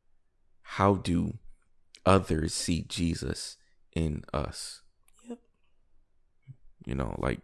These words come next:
Speaker 1: you, <laughs> we have in the, the millennial, uh, generation, I don't really, you know, like that term and everything, but
Speaker 2: You are one, though.
Speaker 1: hey.
Speaker 2: So.
Speaker 1: When it comes to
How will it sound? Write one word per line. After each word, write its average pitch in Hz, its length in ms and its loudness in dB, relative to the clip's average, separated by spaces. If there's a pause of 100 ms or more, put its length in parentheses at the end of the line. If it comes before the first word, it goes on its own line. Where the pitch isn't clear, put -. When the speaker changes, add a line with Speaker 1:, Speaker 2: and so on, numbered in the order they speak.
Speaker 1:
you, 98 380 0 (280)
<laughs> - 280 -20
we 123 300 2
have 85 640 0 (1400)
in 85 180 6
the, 78 240 6
the 76 200 4
millennial, 92 680 4 (840)
uh, 73 220 0
generation, 85 640 0
I 92 80 4
don't 85 100 6
really, 78 380 2 (200)
you 82 80 -2
know, 67 120 0
like 76 180 -2
that 71 160 -4
term 80 240 -4
and 73 80 -4
everything, 69 480 -8
but - 100 -4
Speaker 2:
You 185 140 -2
are 139 200 -2
one, 135 320 -8
though. 131 260 -8 (240)
Speaker 1:
hey. - 360 -4 (1300)
Speaker 2:
So. 135 320 -12 (200)
Speaker 1:
When 92 160 2
it 76 100 -2
comes 123 520 0
to 76 500 4